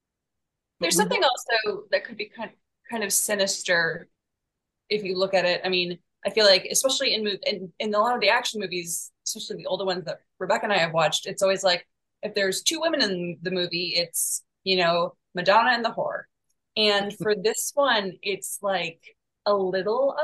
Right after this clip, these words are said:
Speaker 2: upsetting that the career woman is the one who's, like, going crazy and kidnapping kids 'cause she's so desperate to have her own 'cause she can't keep a man or something like that, which is, like, really pushing what we see maybe outside the intention.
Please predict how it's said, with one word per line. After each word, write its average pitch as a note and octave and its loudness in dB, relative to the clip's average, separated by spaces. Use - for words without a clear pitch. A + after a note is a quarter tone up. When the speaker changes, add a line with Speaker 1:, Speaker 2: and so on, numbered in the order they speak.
Speaker 2:
upsetting E4+ 0
that A3 0
the G3+ -4
career G3 0
woman A#3+ -2
is G3+ -2
the G3+ 0
one F3+ 0
who's, G#3 -4
like, D#3+ 0
going G3 -6
crazy G3 -2
and D#3+ -14
kidnapping A#3 -2
kids F3 -2
'cause E3+ -8
she's F3+ -4
so A#3 4
desperate A3 0
to - -2
have G#3+ 0
her G3+ -2
own F#3+ 4
'cause F#3+ -10
she - -12
can't - -8
keep - -12
a G#3+ -4
man F3+ 0
or D3 -4
something - -6
like D#3 -2
that, D#3 0
which G#3+ 2
is, G#3 6
like, F#3+ 6
really B3 4
pushing G#3 2
what F#3+ 0
we F#3 -4
see E3 -4
maybe F3 0
outside E3+ -2
the D#3+ -8
intention. F3+ -4